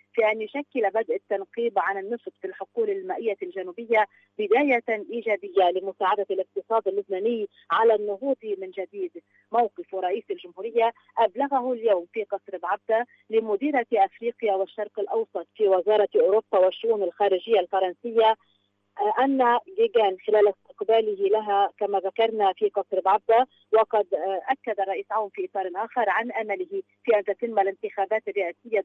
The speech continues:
ضمن المهلة الدستورية المحددة، معتبرا أن انتخاب رئيس جديد للجمهورية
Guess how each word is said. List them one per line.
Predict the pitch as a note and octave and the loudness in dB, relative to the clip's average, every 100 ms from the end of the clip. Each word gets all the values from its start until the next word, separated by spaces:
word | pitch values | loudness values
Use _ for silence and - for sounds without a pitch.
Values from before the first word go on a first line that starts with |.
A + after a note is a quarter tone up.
| G3+ | -4
ضمن | G3+ | -6
المهلة | F#3 A3 G#3+ F#3+ | -6 -6 -6 -6
الدستورية | - G3 - A3 G#3+ G3 | -6 -14 -14 -6 -4 -4
المحددة، | F3+ F3+ A3+ A3 A3 G3+ A#3 C4 _ _ | -10 -12 -10 -2 0 2 0 0 _ _
معتبرا | G#3+ G#3 C4 B3+ A3 | 0 0 0 -2 -4
أن | G3 G3+ | -4 -10
انتخاب | G3 G3+ A#3+ A3 | -8 -8 -4 -2
رئيس | G3 G3 A3+ A3+ | -2 -2 -4 -6
جديد | F#3+ A3+ A3 G#3+ | -6 -4 -8 -2
للجمهورية | A3+ G3+ G3 G3 F#3+ A3+ A3+ A#3 | -2 -2 -14 -14 -12 -4 0 0